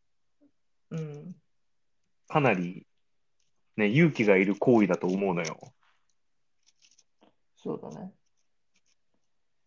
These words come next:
Speaker 2: それをね、「なんか出てる、なんか出てる」みたいなとこから始まってさ、
Speaker 1: うん。
Speaker 2: 最後、「なんか出てるわ、残光です」って言ってさ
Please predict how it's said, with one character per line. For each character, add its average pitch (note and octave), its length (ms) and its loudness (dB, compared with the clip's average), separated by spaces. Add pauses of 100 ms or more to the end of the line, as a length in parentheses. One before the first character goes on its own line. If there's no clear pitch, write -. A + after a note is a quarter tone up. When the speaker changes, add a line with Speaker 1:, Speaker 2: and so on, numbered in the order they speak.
(100)
Speaker 2:
そ - 160 -6
れ C3 80 2
を B2+ 100 2
ね、 A#2 260 0 (320)
「な C3 140 2
ん C3 60 -2
か G2+ 120 -2
出 G#2+ 100 6
て G2+ 120 0
る、 F2 300 -4
な A#2+ 120 4
ん B2+ 80 0
か G2 80 0
出 G2 140 -4
て F#2+ 100 -4
る」 F2 80 -2
み F2 80 -4
た F2+ 100 -2
い E2+ 40 -2
な F#2 60 -8
と - 60 -18
こ - 120 -14
か G2 100 -2
ら F2 60 -2
始 - 180 -6
ま G2 80 2
っ - 80 -10
て G2 100 -8
さ、 F#2 300 -2 (1400)
Speaker 1:
う F3+ 40 -6
ん。 D#3 160 -6
Speaker 2:
最 B2 180 4
後、 F#2 260 -2 (760)
「な F3 120 0
ん G#3 100 0
か F#3 100 2
出 F#3 120 2
て F#3+ 120 2
る F3+ 140 2
わ、 C3 240 2
残 A3 280 -2
光 G3+ 220 0
で G3+ 220 0
す」 - 280 -16 (260)
っ - 20 -20
て - 180 -12 (1300)
言 G2+ 100 -8
っ - 20 -14
て - 140 -20
さ - 280 -2